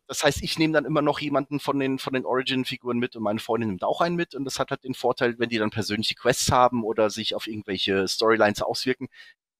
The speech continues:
können wir die immer noch mitnehmen. Das heißt, ich hab, äh, wir babysitten dann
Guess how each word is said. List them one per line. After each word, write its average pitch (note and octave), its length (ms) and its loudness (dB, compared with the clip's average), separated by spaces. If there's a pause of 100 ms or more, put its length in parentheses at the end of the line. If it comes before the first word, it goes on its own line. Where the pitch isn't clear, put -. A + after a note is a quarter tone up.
(220)
können A#2+ 160 2
wir A#2 80 4
die A2+ 80 0
immer A2 160 4
noch G#2 160 0
mitnehmen. F2+ 460 -8
Das - 160 -8
heißt, A2+ 180 -4
ich - 160 -4
hab, - 160 -2
äh, A#2+ 120 -4 (140)
wir C3 100 -4
babysitten B2+ 640 0
dann G2+ 320 4